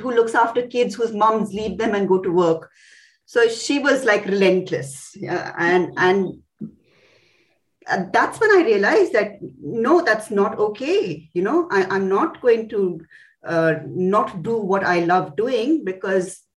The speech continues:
this little girl can't get over the fact that mummy works.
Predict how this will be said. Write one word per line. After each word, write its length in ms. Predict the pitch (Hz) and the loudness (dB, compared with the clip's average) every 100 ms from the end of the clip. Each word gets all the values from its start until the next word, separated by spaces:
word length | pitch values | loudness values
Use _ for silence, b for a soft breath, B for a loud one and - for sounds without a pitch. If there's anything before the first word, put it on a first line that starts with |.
| - | -4
this 160 | 196 | 0
little 240 | 196 202 196 | 0 0 0
girl 340 | 190 185 190 | 2 2 2
can't 280 | 196 185 185 | 0 0 0
get 120 | 190 | 0
over 220 | 190 190 | 0 0
the 140 | 185 190 | -2 -2
fact 320 | 214 220 214 | 0 0 0
that 180 | 214 202 | -2 -2
mummy 240 | 202 233 | -2 0
works. 540 | 247 - - - - | 2 2 0 -6 -12